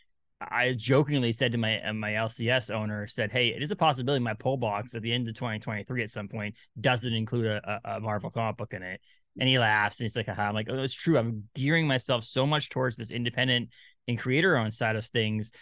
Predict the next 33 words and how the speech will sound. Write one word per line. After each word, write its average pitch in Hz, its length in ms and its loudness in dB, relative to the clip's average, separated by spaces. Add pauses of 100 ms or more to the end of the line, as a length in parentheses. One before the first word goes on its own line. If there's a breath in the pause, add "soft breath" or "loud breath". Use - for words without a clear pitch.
(100)
for 127 80 2
multiple 131 440 4
reasons, 113 440 0
but 107 100 -8
some 139 160 2
of 180 100 0
it's 131 120 0
just 123 240 -4
I 110 80 0
want 120 400 -2 (480 soft breath)
different 131 500 0
things 156 580 -2
and 113 220 -4
that, 107 140 -4
that 110 160 -2
the 110 100 -6
big 120 300 -2
two 127 240 -2
aren't 110 260 -6
giving 127 300 -2
me." 208 260 -2 (400 soft breath)
And, 135 540 2
and 143 120 0
by 156 120 4
that, 143 220 4
I 120 80 2
mean, 120 180 2
like, 107 260 -2 (260)
Marvel 120 520 4
and 101 100 -2
D 110 140 2
C 107 180 -2
proper. 117 560 0